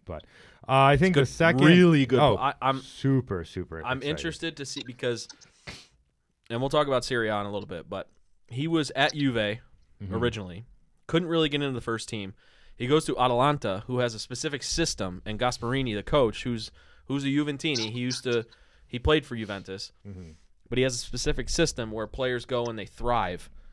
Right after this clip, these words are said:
Speaker 2: And I'm interested to see, uh, what happens with him when he's out of that system and goes to, uh, a different team. So
Speaker 1: Yeah,
Speaker 2: we'll
Speaker 1: no,
Speaker 2: see.
Speaker 1: and, and he's gonna have to
Speaker 2: And a
Speaker 1: adjust,
Speaker 2: different league.
Speaker 1: <clears throat> he's gonna have to adjust to the, um,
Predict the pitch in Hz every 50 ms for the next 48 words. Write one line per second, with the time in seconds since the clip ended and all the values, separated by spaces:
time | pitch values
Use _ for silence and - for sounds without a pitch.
0 | - _ - - - _ - 104 107 107 104 104 113 131 151 147 - 131 - -
1 | 131 107 117 110 - - 131 127 123 120 113 110 104 - - - - - - -
2 | - - - 104 107 104 104 101 - - 107 117 120 135 131 123 123 - 120 110
3 | 107 107 104 127 123 113 107 104 101 98 98 - - - - - - - - -
4 | - 104 107 104 117 120 107 95 - - 110 120 123 120 117 104 117 107 101 -
5 | - - 113 - - 110 98 98 95 95 104 101 101 98 - - - 110 101 101
6 | 101 95 - - - - - - - - _ _ - - - 98 95 - - 98
7 | 101 110 101 - 101 92 - - 101 85 78 87 - - - - - 320 330 -
8 | 110 139 190 226 180 160 175 175 165 160 185 175 175 190 185 190 196 185 180 165
9 | 151 165 202 233 220 220 214 - - 180 147 139 160 147 123 110 - 180 185 170
10 | 156 135 113 98 143 170 170 196 190 185 175 175 170 170 151 135 123 127 120 120
11 | - - - - 127 117 107 110 107 104 101 98 95 95 92 90 90 85 85 82
12 | 78 82